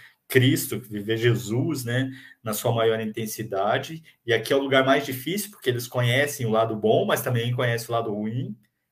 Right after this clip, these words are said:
conhecem meus pecados, minhas dificuldades, fragilidades. A igreja comunidade, que é onde nós celebramos.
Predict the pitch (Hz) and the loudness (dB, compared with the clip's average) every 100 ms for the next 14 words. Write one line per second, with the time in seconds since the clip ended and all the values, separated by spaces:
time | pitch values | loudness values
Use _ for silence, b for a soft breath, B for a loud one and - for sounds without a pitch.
0 | _ 113 113 123 123 107 101 - - 120 | _ -4 0 0 0 -4 -6 -10 -4 2
1 | 143 143 135 120 107 101 - - 107 117 | 4 4 0 -4 -4 -6 -12 -16 -4 2
2 | 123 123 123 - 113 113 120 127 101 95 | 2 2 -4 -6 -6 -4 -4 -4 -6 -10
3 | 107 - - _ _ _ _ _ _ _ | -14 -18 -20 _ _ _ _ _ _ _
4 | 113 123 123 123 139 131 123 139 135 123 | 0 2 4 4 2 0 -2 0 0 2
5 | 120 107 104 104 113 151 202 - _ _ | 0 0 -2 -2 -4 -6 -10 -14 _ _
6 | _ _ _ _ _ 175 165 151 131 135 | _ _ _ _ _ -4 -4 -6 -6 -2
7 | 135 135 127 123 98 90 90 - - | -2 2 2 2 -2 -8 -14 -18 -20